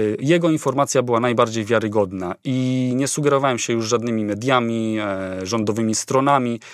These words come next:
On po prostu tą trasę zrobił, e, miesiąc przede mną, czy dwa miesiące przede mną, e, już nie pamiętam dokładnie, i powiedział: „Słuchaj, jedź przez Irak. To jest w ogóle, e, głupie gadanie, nie słuchaj tego, co jest w mediach, jedź tamtędy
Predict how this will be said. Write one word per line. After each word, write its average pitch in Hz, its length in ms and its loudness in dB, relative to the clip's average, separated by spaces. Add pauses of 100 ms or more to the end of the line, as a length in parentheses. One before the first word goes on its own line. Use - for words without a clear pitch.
(180)
On 170 140 0
po 156 80 2
prostu 147 280 -2
tą 131 160 -2
trasę 135 280 2
zrobił, 120 440 0 (260)
e, 113 360 2
miesiąc 135 380 2
przede 131 300 0
mną, 139 180 0
czy 107 120 -4
dwa 113 160 2
miesiące 127 420 -2
przede 113 320 0
mną, 107 240 0 (640)
e, 104 360 0
już 107 160 -2
nie 110 60 -4
pamiętam 127 400 -2
dokładnie, 131 460 2 (240)
i 190 100 0
powiedział: 143 500 4 (140)
„Słuchaj, 160 480 2
jedź 151 300 0
przez - 340 -2
Irak. 120 420 0 (360)
To 165 120 4
jest 147 200 0
w 143 40 0
ogóle, 147 300 2
e, 135 100 0 (920)
głupie 147 420 2
gadanie, 127 760 0
nie 147 320 0
słuchaj 139 340 0
tego, 131 240 2
co - 140 -4
jest 110 200 0
w 117 40 -4
mediach, 139 400 0
jedź 170 300 0
tamtędy 147 680 0